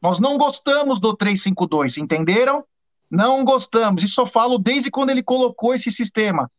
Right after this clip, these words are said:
Entenderam? Não é passar pano pro Abel. Eu disse que não gos-,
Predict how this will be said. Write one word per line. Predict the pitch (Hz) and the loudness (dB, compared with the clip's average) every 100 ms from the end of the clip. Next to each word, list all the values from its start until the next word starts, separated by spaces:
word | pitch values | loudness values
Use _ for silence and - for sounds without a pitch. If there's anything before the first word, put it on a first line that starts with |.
| _ _ | _ _
Entenderam? | 190 233 214 185 185 233 180 - | -2 0 0 0 2 0 0 -2
Não | 185 226 | 0 0
é | 247 | 0
passar | 247 214 233 - | -2 0 -2 0
pano | 226 233 208 | 0 0 0
pro | 190 180 | 0 0
Abel. | 160 147 127 - - | 0 -2 -4 -10 -2
Eu | 262 302 | 0 2
disse | 190 226 - | 0 -2 -2
que | - | -2
não | 226 240 220 | 0 2 2
gos-, | 226 214 | 0 0